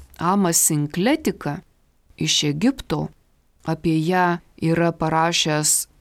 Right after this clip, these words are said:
pseudo Atanazas, palaimintosios ir šventosios mokytojos Sinkletikos gyvenimas ir gyvenimo būdas.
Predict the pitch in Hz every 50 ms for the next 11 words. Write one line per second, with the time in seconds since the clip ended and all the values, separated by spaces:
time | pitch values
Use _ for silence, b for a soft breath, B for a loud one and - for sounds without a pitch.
0 | _ - - - - - - 180 180 175 170 170 156 165 165 156 151 - - -
1 | 165 - - 165 160 156 160 170 180 180 175 165 156 147 143 - - - - -
2 | _ _ _ _ _ _ _ _ - 165 160 160 160 160 160 156 160 156 208 220
3 | 247 240 - 196 180 - 180 180 - - - 165 170 170 175 175 214 233 247 -
4 | 196 175 170 - 175 175 202 214 - 208 180 - 180 175 170 165 165 165 - -
5 | 170 156 156 - 170 185 208 220 - 208 202 - 170 165 156 151 147 160 147 151
6 | 160 190 226 233 226 185 165 165 - - 165 156 151 147 156 147 156 160 185 202
7 | 196 180 165 147 139 139 143 180 214 277 226 208 196 202 - - -